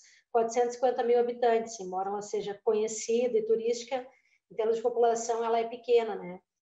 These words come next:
Mas a gente sempre teve uma dificuldade muito grande de furar a bolha e levar a música aqui do estado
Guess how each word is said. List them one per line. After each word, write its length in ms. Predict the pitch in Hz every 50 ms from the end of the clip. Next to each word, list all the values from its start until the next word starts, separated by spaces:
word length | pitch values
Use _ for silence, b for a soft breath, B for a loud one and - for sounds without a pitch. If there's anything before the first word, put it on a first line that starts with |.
| b b b b b b _ -
Mas 240 | 214 214 214 202
a 60 | 233 226
gente 200 | 233 247 240 -
sempre 260 | - 269 262 254 -
teve 220 | - 269 254 247
uma 100 | 254 254
dificuldade 640 | 247 - - 247 - 254 247 240 240 240 240 247 247
muito 260 | 247 254 254 285 269
grande 320 | 254 247 240 254 262 262
de 120 | 254 269 262
furar 400 | - - 277 254 247 240 247 262
a 40 |
bolha 560 | 240 233 240 226 226 226 240 262 302 330 320 - - -
e 100 | 247 240
levar 460 | 226 233 233 233 226 226 226 226 247
a 200 | 254 247 - 226
música 360 | 233 240 269 262 - - -
aqui 200 | 214 220 - 254
do 140 | 254 254 262
estado 640 | 254 - - - - 220 220 226 240 240 247 277